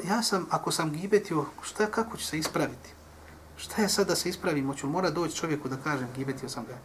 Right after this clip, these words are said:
Prije nego što ovo spomenemo, spomenut ćemo nemimet koji je isto tako opasniji od gibeta. A on isto predstavlja drugu trećinu kaburskog azaba, nemimet,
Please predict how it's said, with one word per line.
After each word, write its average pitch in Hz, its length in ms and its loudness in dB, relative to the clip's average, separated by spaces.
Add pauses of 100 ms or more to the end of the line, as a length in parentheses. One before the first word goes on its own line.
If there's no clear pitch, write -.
(560)
Prije 269 160 10
nego 247 140 12
što - 140 8
ovo 233 140 12
spomenemo, 214 520 10 (680)
spomenut 196 360 8
ćemo 180 120 4
nemimet 170 420 10
koji 160 180 8
je 160 60 10
isto 196 240 10
tako 185 360 12
opasniji 190 460 12
od 147 80 6
gibeta. 156 460 10 (680)
A 160 100 12
on 240 100 12
isto 277 500 12 (140)
predstavlja 240 480 12
drugu 269 320 12
trećinu 202 560 12 (420)
kaburskog 208 500 12
azaba, 185 520 12 (720)
nemimet, 214 480 12